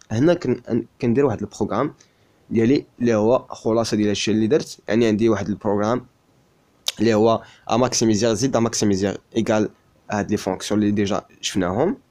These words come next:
هادي، لا، س-، هادي، هادي، س-، سون دي كونترانت. و كيكون عندي لا كونترانت دو بوزيتيفيتي، يعني ما يمكنش ندير لا برودكسيون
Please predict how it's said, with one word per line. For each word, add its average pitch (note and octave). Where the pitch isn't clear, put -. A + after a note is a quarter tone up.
هادي، A2
لا، -
س-، -
هادي، -
هادي، -
س-، -
سون -
دي G2+
كونترانت. E3+
و D#3+
كيكون D3
عندي A2
لا B2
كونترانت C3+
دو A2
بوزيتيفيتي، G#2+
يعني G#2+
ما B2
يمكنش B2
ندير A#2
لا A2
برودكسيون A#2+